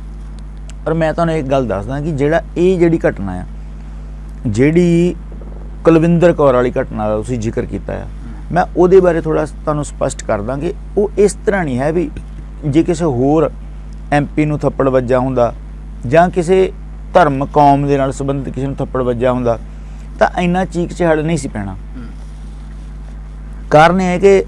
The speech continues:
Speaker 1: ਉਹ ਐਮ ਪੀ ਬਣ, ਉਹ ਐਮ ਪੀ ਬਣੀ ਇਸ ਗੱਲ ਕਰਕੇ ਆ।
Speaker 2: ਹੂੰ।
Speaker 1: ਹੋਰ ਉਹਦਾ ਕੋਈ ਪਿਛੋਕੜ ਨਹੀਂ ਹੈ,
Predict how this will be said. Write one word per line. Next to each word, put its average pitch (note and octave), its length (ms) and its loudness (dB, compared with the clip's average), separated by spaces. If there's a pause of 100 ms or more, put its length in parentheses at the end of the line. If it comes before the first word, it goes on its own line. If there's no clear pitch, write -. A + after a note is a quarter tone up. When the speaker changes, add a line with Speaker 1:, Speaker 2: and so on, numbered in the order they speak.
Speaker 1:
ਉਹ E3 340 2
ਐਮ D#3 220 2
ਪੀ F3 160 2
ਬਣ, D3+ 240 4 (200)
ਉਹ G3 140 8
ਐਮ F#3 140 0
ਪੀ G#3+ 180 -2
ਬਣੀ E3 460 2 (260)
ਇਸ F3+ 220 6
ਗੱਲ C#3+ 180 8
ਕਰਕੇ A2 360 -4
ਆ। - 20 -10
Speaker 2:
ਹੂੰ। - 340 -14 (380)
Speaker 1:
ਹੋਰ D#3 220 6
ਉਹਦਾ F#3 300 4
ਕੋਈ F#3+ 500 4 (160)
ਪਿਛੋਕੜ C#3 460 4
ਨਹੀਂ C#3+ 180 0
ਹੈ, C#3+ 160 -2